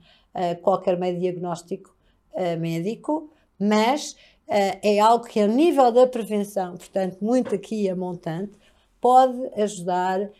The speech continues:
a prevenir. Ora, nós sabemos que a prevenção é onde nós temos que atacar mais para conseguir identificar de uma fase ainda muito inicial o-, os cancros da mama, de maneira a que possam, eh,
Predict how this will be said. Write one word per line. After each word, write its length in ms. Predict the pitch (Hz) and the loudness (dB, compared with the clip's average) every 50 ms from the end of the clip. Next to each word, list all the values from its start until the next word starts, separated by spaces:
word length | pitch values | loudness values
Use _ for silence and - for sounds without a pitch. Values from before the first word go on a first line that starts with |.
| _ _ _ | _ _ _
a 160 | - 196 196 | -2 0 0
prevenir. 600 | 190 190 - 202 196 - - - 160 160 160 - - | 0 -2 -4 -6 -6 -6 -8 -10 -10 -10 -10 -10 -4
Ora, 220 | - 190 190 190 | -2 -2 0 0
nós 200 | 180 196 196 196 | -2 -2 -4 -4
sabemos 420 | 196 - 202 190 202 208 208 208 208 | -4 -4 -4 -2 -2 -2 -2 -4 -4
que 140 | - 208 196 | -6 -8 -8
a 20 | |
prevenção 720 | 202 - 208 202 202 208 202 202 208 208 196 196 202 208 208 - - _ _ - | -6 -6 -6 -4 -2 -2 -2 -2 -2 -4 -4 -2 -4 -6 -8 -12 -20 _ _ 0
é 120 | 196 190 | 0 2
onde 240 | 190 196 196 185 185 | 2 2 0 0 -2
nós 200 | 190 190 185 190 | -4 -4 -6 -4
temos 240 | - 208 190 185 - | -4 -4 -4 -4 -6
que 100 | - 196 | -6 -8
atacar 440 | 185 190 - 185 190 - 185 175 175 | -6 -6 -6 -8 -4 -2 -2 -2 -2
mais 380 | 175 170 170 196 247 - - - _ _ _ - - _ _ _ _ | -2 -4 -4 -6 -6 -8 -12 -18 _ _ _ -20 -20 _ _ _ _
para 260 | - 190 190 196 208 | 2 4 4 4 2
conseguir 720 | 202 208 190 190 185 190 - 170 180 185 190 196 214 208 208 - _ _ _ _ | 2 0 -4 -6 -6 -8 -8 -6 -4 -2 -2 -2 -2 -6 -8 -16 _ _ _ _
identificar 920 | 196 190 175 202 214 214 214 214 - 214 202 208 - 208 196 190 175 170 | -4 -2 0 2 0 0 0 -4 -6 -8 -6 0 4 6 6 6 6 2
de 80 | 160 185 | 0 -2
uma 120 | 185 180 | -4 -4
fase 380 | 175 - - 190 185 185 170 196 | -4 0 2 2 2 2 2 0
ainda 220 | 185 190 196 196 | -2 0 0 -2
muito 260 | 202 202 208 196 202 | -2 -2 -2 -4 -4
inicial 640 | 208 202 208 202 208 - - 208 202 196 185 170 175 - - - _ _ _ _ _ | -4 -4 -4 -4 -4 0 4 4 6 6 4 2 -2 -6 -14 -20 _ _ _ _ _
o-, 340 | - 190 180 175 175 170 165 | -2 0 0 0 0 -2 -4
os 120 | 170 165 - | -4 -6 -4
cancros 440 | - 180 175 170 170 - - 160 - | -2 -2 -2 -2 -2 -6 -12 -10 -8
da 100 | 175 170 | -6 -4
mama, 380 | 175 175 180 190 208 220 226 226 220 - - | -4 -2 -2 -2 -2 -2 -4 -6 -10 -12 -10
de 40 | 185 | -8
maneira 340 | 180 185 185 190 190 196 196 | -4 -2 0 0 2 0 0
a 180 | 196 190 185 | -2 -4 -10
que 420 | 180 - _ - 208 208 214 214 - - _ _ _ | -12 -14 _ -6 -4 -4 -4 -6 -8 -14 _ _ _
possam, 500 | - 190 190 190 - - 202 196 190 190 _ _ _ _ _ _ | 0 0 0 0 -4 -6 -8 -8 -8 -12 _ _ _ _ _ _
eh, 460 | - 175 165 160 160 160 156 156 151 | -6 -4 -2 -2 -2 -4 -4 -6 -8